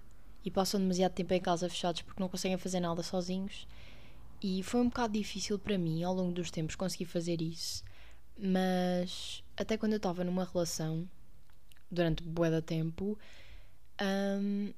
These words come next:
nós estávamos à distância, muitas vezes, principalmente durante o ano, e eu acabava sempre, quando queria fazer alguma coisa, acabava sempre por fazer coisas sozinha, porque eu adorava.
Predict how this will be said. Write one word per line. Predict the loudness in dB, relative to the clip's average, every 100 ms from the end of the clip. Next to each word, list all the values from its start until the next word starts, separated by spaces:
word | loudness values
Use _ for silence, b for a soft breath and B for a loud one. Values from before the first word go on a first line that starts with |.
| -10 -10 -4
nós | -2 0
estávamos | 0 0 2
à | 2
distância, | 2 0 0 0 -2 -2 -4 -6 -8 -2
muitas | 0 2 0
vezes, | 0 0 0 -2 -6 -6 -6
principalmente | -6 -2 0 0
durante | 0 -2 0 0
o | 0
ano, | 0 -2 -4 B B B B 0
e |
eu | 2
acabava | 2 2 2 2 2
sempre, | 2 2 0 -2 -2 -2
quando | -2 -2
queria | 0 -2
fazer | 0 0 2
alguma | 2 0 -2
coisa, | 0 0 0 -2 -2 -6 -10
acabava | -6 -2 -2
sempre | 0 -2 -2
por | -2
fazer | -2 -2
coisas | -2 -2 -2
sozinha, | 0 0 2 0
porque | 0 -2 -2
eu |
adorava. | 0 0 0 0 0 -2